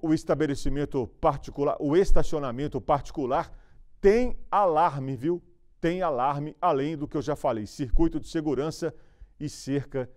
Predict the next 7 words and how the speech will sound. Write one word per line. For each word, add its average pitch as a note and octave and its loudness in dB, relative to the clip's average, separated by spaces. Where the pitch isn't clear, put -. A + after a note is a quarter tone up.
de C3 -8
arame. B2 -2
Portanto, D#3 -2
o F3 2
dono, D3 -4
o F3+ 0
dono C#3+ -2